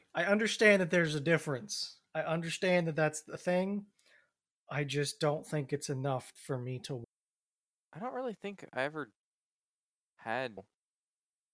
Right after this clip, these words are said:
Speaker 2: not like I've never had it, but I don't think I've ever, like, as, like, a reliable, like, like, if I
Speaker 1: Yeah.
Speaker 2: went to, like, some sort of event that did charcoal, then I'll have a charcoal burger or, like, hot,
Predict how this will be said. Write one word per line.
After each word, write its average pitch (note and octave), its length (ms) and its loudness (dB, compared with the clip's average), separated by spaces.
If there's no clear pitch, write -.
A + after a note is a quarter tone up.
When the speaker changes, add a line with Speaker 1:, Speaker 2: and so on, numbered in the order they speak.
Speaker 2:
not F3 160 2
like A2 180 0
I've G2 100 -2
never F#2 220 0
had F#2 220 4
it, D#2 100 -2
but F#2 80 -2
I F#2+ 60 2
don't G#2+ 120 -4
think A#2+ 140 -6
I've G2 60 -6
ever, G2 240 0
like, F2 360 -2
as, F#2+ 240 -4
like, F#2 160 -2
a C#2 120 -2
reliable, F2 760 0
like, E2 180 -4
like, G#2+ 180 2
if D3 120 4
I C3+ 40 0
Speaker 1:
Yeah. A#2 80 2
Speaker 2:
went A2 220 -2
to, G#2+ 60 -8
like, G2 160 -2
some G#2+ 180 -10
sort G#2 180 0
of E2+ 140 -6
event F2+ 300 0
that G2 100 -10
did E2+ 140 -10
charcoal, D#2 420 -6
then F2 100 -4
I'll E2+ 80 0
have F2 160 -2
a E2 60 -12
charcoal F2 400 -6
burger D#2+ 440 -4
or, E2 200 -4
like, D2+ 220 -8
hot, - 200 -6